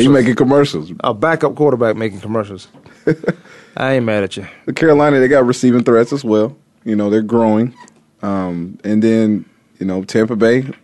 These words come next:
Speaker 1: you got Big Mike Evans down there. You got, uh, what's my man from the Chargers from years ago, Jackson, Vincent Jackson.
Speaker 2: Vincent
Speaker 1: So
Speaker 2: Jackson. He didn't, he didn't even play. He's resting.
Speaker 1: <laughs> He's resting. He's been
Speaker 2: The,
Speaker 1: resting.
Speaker 2: the biggest disappointment in the league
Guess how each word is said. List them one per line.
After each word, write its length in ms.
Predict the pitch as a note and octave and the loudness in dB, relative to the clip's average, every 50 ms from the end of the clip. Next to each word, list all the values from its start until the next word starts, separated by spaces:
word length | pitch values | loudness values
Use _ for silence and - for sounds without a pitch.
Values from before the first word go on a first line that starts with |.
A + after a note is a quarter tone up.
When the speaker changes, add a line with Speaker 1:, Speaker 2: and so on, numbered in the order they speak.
| _ _ - - _ - - _ _ | _ _ -20 -20 _ -20 -20 _ _
Speaker 1:
you 80 | - G2 | -4 -2
got 160 | A2 A2 G2 | 0 0 2
Big 120 | G2+ A2 G2 | 0 0 0
Mike 240 | G#2+ G#2+ A2+ G#2 | 0 0 0 0
Evans 240 | A2+ A2+ A2+ A#2 A2+ | 0 0 0 -2 -2
down 240 | G#2+ A2+ A2+ A2+ A2+ | -2 -2 0 0 0
there. 200 | A2+ A2+ A#2 A#2+ | 0 0 0 -2
You 180 | B2+ A2 G2 G#2+ | -2 -2 -2 0
got, 280 | G#2 A2 G#2 G#2 F#2 - - - - _ _ _ _ _ _ _ _ _ | 0 2 2 0 0 -4 -8 -18 -20 _ _ _ _ _ _ _ _ _
uh, 280 | - G#2 G#2 G#2 G#2 G2+ | -2 0 0 2 2 2
what's 180 | G#2 A#2 - - | 2 0 0 0
my 120 | A2 G#2+ | 0 0
man 240 | G#2+ A2 A2+ A2+ A2 | 2 2 2 0 -2
from 220 | A2 - A2 G#2+ | -2 -4 -4 -4
the 60 | G2+ G2 | -4 -4
Chargers 540 | - B2+ A#2 A#2 A2+ A2 A2+ A2+ A2 - - - - | 0 0 2 2 2 0 -4 -4 -6 -8 -16 -20 -20
from 240 | - - A2 G#2 G2+ | -18 -10 -8 -4 -2
years 180 | G#2 A2+ A2+ G#2 | 0 0 0 0
ago, 120 | G#2 A2+ A2 | 0 -2 -2
Jackson, 500 | G#2+ G#2+ A#2 A2+ A#2 A#2+ - - B2+ B2 | 0 0 0 0 0 0 -2 -4 -4 -2
Vincent 300 | G#2+ A2+ A2+ G#2+ A2+ G#2+ | -2 -2 -2 -2 -4 -2
Jackson. 340 | G2+ A2+ A2 A2 - A#2+ A#2 | 0 0 0 0 -2 -2 -2
Speaker 2:
Vincent 200 | A#2+ A#2 A2+ G#2+ | -2 0 0 0
Speaker 1:
So 60 | G#2+ | 0
Speaker 2:
Jackson. 340 | F#2 A2 A#2 B2 A#2+ B2+ D3+ | 0 0 -2 0 0 0 2
He 140 | F3+ G#3+ G#3+ | 2 2 2
didn't, 240 | G3 F#3+ G3 G3+ F3+ | 2 2 0 0 0
he 100 | F#3 G3 | 0 0
didn't 160 | G3 A#3 A3+ | 0 0 0
even 120 | A3+ A3+ G#3+ | 0 0 0
play. 400 | G#3+ A#3 B3 C4+ A#3+ C#3+ G#2+ G2 - _ _ _ _ | 0 2 2 2 2 0 -2 -6 -12 _ _ _ _
He's 280 | _ - F#3 F#3 D3 B2 | _ -4 -4 -4 -4 -4
resting. 500 | A2 A#2+ E3 F3+ G#3 - - G#2 F#2+ F#2 - _ _ _ _ _ | -2 0 2 2 2 -2 -6 -10 -10 -12 -16 _ _ _ _ _
Speaker 1:
<laughs> 260 | _ _ _ _ _ - | _ _ _ _ _ -10
He's 280 | A2 - A2+ G2+ - | -6 -4 -4 -4 -6
resting. 340 | G#2 - - - - - - - | -12 -20 -20 -20 -20 -20 -6 -4
He's 160 | - B2+ - | -4 -2 0
been 160 | - C3 B2+ | 0 2 2
Speaker 2:
The, 80 | A2+ - | 2 2
Speaker 1:
resting. 260 | G2 F#2+ - E3 E3 | 0 0 2 2 2
Speaker 2:
the 80 | D3+ B2 | 2 2
biggest 320 | B2 A3 B3 A3 B3 F#3 | 2 2 4 4 2 2
disappointment 560 | G3 G3 F3 E3+ - F#3+ F#3 E3+ D#3 D3+ D3 D3 | 0 -2 -2 -2 0 0 2 2 2 2 2 2
in 60 | C3+ C3 | 2 2
the 60 | C3 | 2
league 340 | B2+ B2 A2 G#2 G2+ - | 2 2 2 0 -4 -8